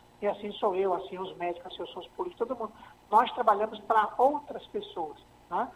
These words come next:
Mas eu sempre chamo a atenção pra questão da boca, do sistema Yin e do sistema Yang. Se nó-, o sistema Yin e o sistema de matéria.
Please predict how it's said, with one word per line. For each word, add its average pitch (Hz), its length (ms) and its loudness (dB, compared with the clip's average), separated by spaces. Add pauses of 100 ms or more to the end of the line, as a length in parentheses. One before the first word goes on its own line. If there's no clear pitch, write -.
(480)
Mas 208 100 0
eu 254 80 2 (140)
sempre 330 320 -2
chamo 277 140 0
a - 20 0
atenção 247 520 -4 (500)
pra 196 120 -2
questão 214 500 -2
da 190 400 4 (200)
boca, 202 340 2 (160)
do 175 120 -8
sistema 208 360 -2 (120)
Yin 277 340 -4 (180)
e 214 80 -10
do 214 140 -10
sistema 233 380 -4
Yang. 208 500 -2 (560)
Se - 60 -12
nó-, 214 200 2
o 190 60 -4
sistema 202 320 -2
Yin 254 220 -2
e - 20 0
o 269 60 -4
sistema 240 240 -10
de 233 80 -10
matéria. 233 640 0